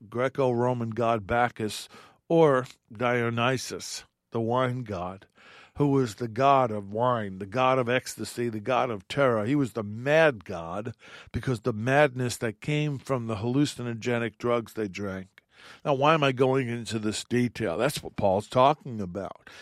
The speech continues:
That's what he's pointing out to the church in Ephesus. Hey, don't go back to this.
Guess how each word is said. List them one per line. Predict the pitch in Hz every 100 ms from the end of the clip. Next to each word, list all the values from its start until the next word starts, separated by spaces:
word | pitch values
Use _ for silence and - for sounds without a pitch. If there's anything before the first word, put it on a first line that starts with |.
| - -
That's | 165 151
what | 143
he's | 127
pointing | - 156 147 123
out | 131 147 139
to | -
the | 117
church | 113 143 135 -
in | 120
Ephesus. | 123 143 127 - - - - - _
Hey, | 160 175 147 - _ _ _ _ _
don't | 160 196
go | 220 143
back | 147 160 -
to | 131
this. | 104 104 -